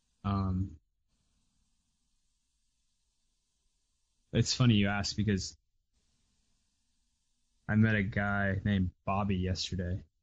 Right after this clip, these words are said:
and he's like, "We, there's no, you practice spirituality, you don't, like,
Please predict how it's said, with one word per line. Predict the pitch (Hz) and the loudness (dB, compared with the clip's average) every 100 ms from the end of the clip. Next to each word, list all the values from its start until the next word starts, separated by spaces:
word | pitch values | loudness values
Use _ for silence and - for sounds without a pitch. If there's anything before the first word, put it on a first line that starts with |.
| - | -6
and | 98 95 | -2 -2
he's | 98 104 | 2 2
like, | 101 95 - | 2 -2 -4
"We, | 110 110 107 104 101 - _ _ _ _ _ _ _ _ _ _ _ _ _ | 0 2 4 4 2 -4 _ _ _ _ _ _ _ _ _ _ _ _ _
there's | 113 113 | 4 8
no, | 113 120 117 113 | 10 10 6 6
you | 120 113 | 6 6
practice | - 131 131 - 107 | 4 0 0 -2 -6
spirituality, | - 104 95 101 95 92 | -6 -8 -8 -6 -6 -4
you | 95 | -2
don't, | 104 92 | -2 -2
like, | 73 | -6